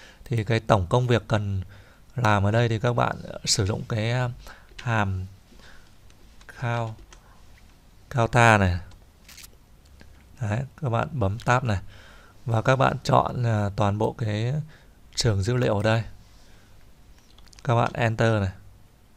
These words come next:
Như vậy ở đây cho chúng ta biết là có tổng bảy công việc cần làm. Thì cái hàm này ấy,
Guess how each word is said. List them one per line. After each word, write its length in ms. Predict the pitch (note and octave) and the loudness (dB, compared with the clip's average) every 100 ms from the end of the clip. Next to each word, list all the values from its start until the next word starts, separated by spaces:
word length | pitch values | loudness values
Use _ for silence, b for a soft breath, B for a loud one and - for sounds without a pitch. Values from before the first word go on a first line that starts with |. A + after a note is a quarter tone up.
| - - - - - - - - - - - - B B B B - | -20 -20 -20 -20 -20 -20 -20 -18 -18 -20 -20 -20 B B B B 0
Như 120 | B2+ | 4
vậy 160 | C3+ C3+ | 4 4
ở 120 | G#2+ | 2
đây 200 | A#2 A#2+ | 2 2
cho 200 | - A#2+ | 0 -2
chúng 160 | A2+ G#2+ | -2 0
ta 120 | A#2+ | 2
biết 180 | B2 C3 | 2 0
là 180 | G#2+ F#2 | -2 -2
có 340 | G#2+ G#2 A#2+ - | -2 0 -4 -2
tổng 280 | C3+ G2 D2+ A#2+ - - | 0 0 -2 -10 -18 -8
bảy 260 | E3 G2 D#2+ | -2 0 0
công 220 | A#2 A2 | -2 0
việc 160 | G#2+ | 0
cần 180 | A#2 G2+ | 0 0
làm. 220 | G2+ F2+ F2 B B B B B B B B | 0 0 -4 B B B B B B B B
Thì 100 | C#3 | 0
cái 140 | C3 | 4
hàm 260 | C#3 D3 A#2+ | 6 6 6
này 220 | A2+ G#2+ | 4 4
ấy, 100 | - | 0